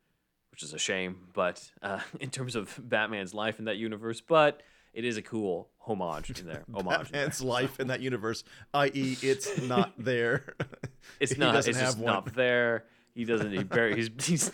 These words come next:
Speaker 1: he's just not existing at this point in the rest of it.
Speaker 2: <laughs>
Speaker 1: Uh, <laughs> but yeah, he, he goes down. But, uh, the Elfman theme was also brought into the C W in the crossover Crisis on Infinite Earths,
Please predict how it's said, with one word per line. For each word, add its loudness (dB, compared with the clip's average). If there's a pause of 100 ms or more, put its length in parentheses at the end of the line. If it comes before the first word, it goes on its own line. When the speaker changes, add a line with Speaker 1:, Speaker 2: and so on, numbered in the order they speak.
Speaker 1:
he's -6
just -6
not 2
existing -2
at -4
this -4
point -2
in -8
the -6
rest -2
of -2
it. 0 (300)
Speaker 2:
<laughs> -20
Speaker 1:
Uh, 4 (420)
<laughs> -20
but 4
yeah, 0 (100)
he, 0
he -10
goes -2
down. -8
But, -4 (380)
uh, 2
the -10
Elfman -2
theme -4
was 0
also 0
brought 0
into -10
the -10
C -12
W -2
in -4
the -8
crossover -6
Crisis 0
on 0
Infinite -6
Earths, 0